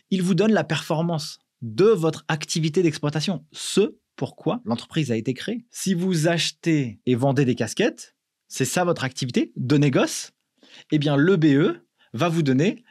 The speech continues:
la performance économique de cette activité-là. Mais si vous étiez une activité de logiciel comme Regat que j'ai pu vous donner tout à l'heure, eux, leur business model va être de vendre des licences à leurs utilisateurs, aux cabinets d'expertise comptable, aux entreprises, pour que les entreprises utilisent l'outil.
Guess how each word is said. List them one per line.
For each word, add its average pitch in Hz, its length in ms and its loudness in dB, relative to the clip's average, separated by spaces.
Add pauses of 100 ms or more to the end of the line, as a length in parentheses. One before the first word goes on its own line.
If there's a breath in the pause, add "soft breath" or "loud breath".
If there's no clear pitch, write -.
la 131 140 0
performance 131 540 -4
économique 127 480 -2 (180 loud breath)
de 120 60 -6
cette - 160 -6
activité-là. 123 680 -6
Mais 151 100 2
si 185 120 2
vous 196 200 4
étiez 165 220 -2
une 147 120 2
activité 135 640 -6
de 123 340 0
logiciel 147 480 0
comme 120 160 2
Regat 123 240 0
que 113 160 -8
j'ai 98 120 -6
pu - 120 -14
vous 95 140 -12
donner 101 180 -6
tout - 160 -14
à 90 60 -8
l'heure, 175 220 -6 (100)
eux, 156 260 2
leur 95 140 -8
business 101 320 -8
model 165 260 -2
va 110 140 -4
être 139 260 -4
de 98 60 -6
vendre 139 240 -4
des 117 100 -4
licences 120 540 -6
à 107 80 -4
leurs 110 260 -2
utilisateurs, 110 720 -8
aux 123 100 -2
cabinets 107 320 -2
d'expertise - 540 -6
comptable, 156 560 -10
aux 147 140 -2 (120)
entreprises, 143 460 -2
pour - 160 -10
que 135 80 -2
les 110 80 -2
entreprises - 420 -8
utilisent 131 460 -4
l'outil. 104 360 -2